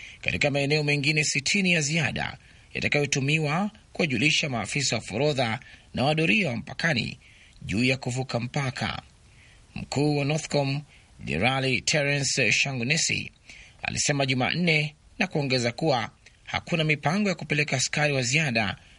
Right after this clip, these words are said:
kwenye mpaka wakati huu. Akizungumza na waandishi wa habari mapema mwezi huu, Olaha amesema kuwa kupelekwa kwao hivi karibuni ni kusaidia kulilinda taifa kutokana na wahamiaji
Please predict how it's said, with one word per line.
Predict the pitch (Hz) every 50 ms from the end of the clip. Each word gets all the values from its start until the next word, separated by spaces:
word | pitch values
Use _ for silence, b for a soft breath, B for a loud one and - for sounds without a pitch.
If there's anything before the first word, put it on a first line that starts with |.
| B
kwenye | - - 80 90 120
mpaka | 135 135 131 - 175 160 127 - - 110 92 - -
wakati | - 117 110 - 101 - -
huu. | - 123 76 65 58 50 50 50 - - - - B B B B B B B B B B B B B B B
Akizungumza | - - 170 196 170 185 190 196 202 190 175
na | 160 147
waandishi | 143 139 143 143 - 147
wa | 123
habari | 117 113 107 131 135 139 156 185
mapema | 180 139 - - 135 131 120
mwezi | 117 113 107 107
huu, | - 135 151 156 147 131 120 135 151 b b b b b b b -
Olaha | - - - 101 131 131 143
amesema | 139 127 120 117 - - 156 147
kuwa | 127 - - 175 156 131 120 151 - b b b b b b b b -
kupelekwa | - - - - 98 - 127 131
kwao | - - 160 160 196 190 190 190
hivi | 160 175 165 147 123
karibuni | - 117 104 98 131 151 139 117 - - - - b b b b b b - -
ni | - -
kusaidia | - 104 127 - 127 131 135 139 156 160 160 151 147
kulilinda | 143 - - 151 151 147 156 170 170 170 160 160
taifa | 156 175 175 147 127 - 117 78 62 - B B B B B B B
kutokana | - - 64 76 - 135 135 131
na | 123 120
wahamiaji | 117 113 120 117 113 107 110 127 151 147 139 135 135 131 151